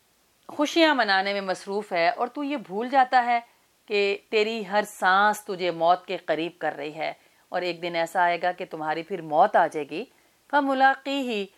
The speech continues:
اور تو اپنے خالق حقیقی سے ملے گا اور تیری اللہ سے ملاقات ہوگی۔ اب آپ دیکھیں کہ ایک طرف انسان محنت کر رہا ہے اور ہر گزرنے والا لمحہ اسے موت کے قریب کر رہا ہے، اور دوسری طرف اللہ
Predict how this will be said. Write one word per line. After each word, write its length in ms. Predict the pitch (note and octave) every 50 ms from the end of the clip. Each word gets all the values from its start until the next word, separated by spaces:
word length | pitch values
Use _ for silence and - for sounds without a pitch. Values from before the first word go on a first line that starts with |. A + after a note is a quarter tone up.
| _ _ _
اور 140 | - A3+ G#3+
تو 160 | G#3 B3 A#3
اپنے 280 | G#3+ G#3+ G3+ G3 F#3+ F#3
خالق 380 | - - F#3+ F3+ F3 F3 - G3+ G3 F3+ F3+
حقیقی 380 | E3 - F3 F3 E3 - G3
سے 160 | G3 - G#3 F3
ملے 260 | E3 E3 E3+ F#3+ F#3+ -
گا 160 | E3+ D3+ F#3 G#3+ - _ _ _ _ _ _ _ -
اور 100 | A#3+ B3
تیری 280 | - C#4 C4 B3+ B3+ - -
اللہ 240 | F#3 F#3 F3+ F#3 F#3+ F#3
سے 140 | - E3+ E3
ملاقات 600 | E3+ F3 F3+ F#3 F#3 F3+ - D#3 D3 D3+ - - D#3+
ہوگی۔ 240 | D3+ C#3 D3 D3+ D#3 - _ _ _ _ _ _ _ _ _ _ _ _ _ _ _ -
اب 100 | A#3+ C#4+
آپ 100 | D4+ C4+ A#3
دیکھیں 360 | C4+ C4 C4 C4 B3+ B3+ C#4 C#4 - _ _ _ _ _ _ _ _
کہ 420 | - C#4+ C#4+ C#4+ C#4+ C#4+ C#4+ D4 - - - _ _ _ _ _ _ _ _ _ _ _ _ _ _ _ _ _ _ _ _ _ _ A3
ایک 220 | A#3+ C#4 C4+ -
طرف 220 | - E4+ E4+ D4
انسان 460 | D#4 D4 C#4 - C4+ A#3+ A#3 B3 A#3+ A3
محنت 360 | F#3+ F#3 F#3 G#3 A3+ A3+ -
کر 120 | C4 A#3+ A3+
رہا 180 | A#3 A#3 A3+
ہے 180 | A3+ A3+ A3 A3 G#3 _ _ _ _ _ _ _ _ _ _ _
اور 300 | A3+ G#3+ G#3+ G#3+ G#3+ G#3+ G#3+ - - _ _ _ _ _ _ _ _
ہر 140 | - C4 C#4 B3 G#3
گزرنے 360 | A#3+ A3 A3 A3+ G#3+ G#3+ A3
والا 220 | G#3+ G#3+ G#3 G3+ G3
لمحہ 340 | F#3 F#3 F#3 F#3+ G3+ G#3 G#3
اسے 200 | G3 - - G3
موت 260 | F3 E3 E3+ F3 F3
کے 100 | - G3+
قریب 380 | F#3+ - F3+ D#3+ D#3+ F#3 F#3+ -
کر 120 | - F#3+ F#3
رہا 140 | F#3 F#3 F3+
ہے، 100 | F3+ F3+
اور 200 | - - A3+ A3
دوسری 400 | F#3+ - C4+ C4+ - E4 D4+ D#4
طرف 260 | - D#4 D4 C#4 C#4+
اللہ 320 | - A3 G#3 G#3 A3 A3